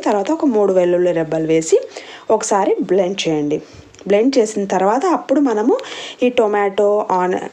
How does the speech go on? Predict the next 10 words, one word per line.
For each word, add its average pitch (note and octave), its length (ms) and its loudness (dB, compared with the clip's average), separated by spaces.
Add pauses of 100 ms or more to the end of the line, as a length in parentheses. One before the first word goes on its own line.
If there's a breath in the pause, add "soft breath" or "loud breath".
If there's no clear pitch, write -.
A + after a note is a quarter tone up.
(100)
పచ్చిమిర్చి, F#3 880 0 (200)
దోసకాయ F3+ 380 0
ఉంది E3 140 -6
కదా, A3 160 2 (280)
అది F#3 140 2 (100)
కూడా F#3+ 280 0
వేసి F3+ 320 2 (540 loud breath)
ఇంకోసారి G3+ 500 2
బ్లెండ్ F3 300 0
చేయాలి. D#3+ 280 -2